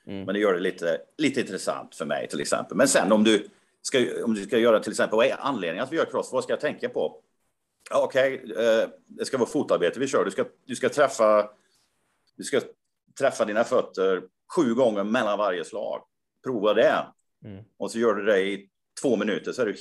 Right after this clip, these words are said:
Speaker 2: helt körd.
Speaker 1: Mm.
Speaker 2: Liksom, så, men då är det ju en anledning till att du ska röra fötterna något otroligt mycket, kanske lite väl mycket.
Speaker 1: Mm.
Speaker 2: Och så ska
Speaker 1: Mm.
Speaker 2: du ändå inte missa, vilket du inte gör i stort sett om du rör på fötterna så mycket.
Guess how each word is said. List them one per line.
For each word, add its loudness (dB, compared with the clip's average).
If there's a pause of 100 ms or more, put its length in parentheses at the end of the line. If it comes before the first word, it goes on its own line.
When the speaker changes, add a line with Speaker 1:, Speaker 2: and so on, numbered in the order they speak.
(160)
Speaker 2:
helt -2
körd. 0 (640)
Speaker 1:
Mm. -16
Speaker 2:
Liksom, -4
så, 4 (400)
men 0
då 4
är 6
det 4
ju 4
en 0
anledning 2
till 0
att -2
du -12
ska -2
röra 2
fötterna -4
något -8 (220)
otroligt 2
mycket, 0
kanske 2
lite -2
väl 4
mycket. -4 (340)
Speaker 1:
Mm. -10
Speaker 2:
Och 2
så -6
ska 0
Speaker 1:
Mm. 4
Speaker 2:
du 4
ändå 0
inte -4
missa, -2
vilket -4
du -2
inte -2
gör 0
i -10
stort -8
sett 0 (120)
om -2
du 0
rör 4
på -4
fötterna -2
så -4
mycket. -10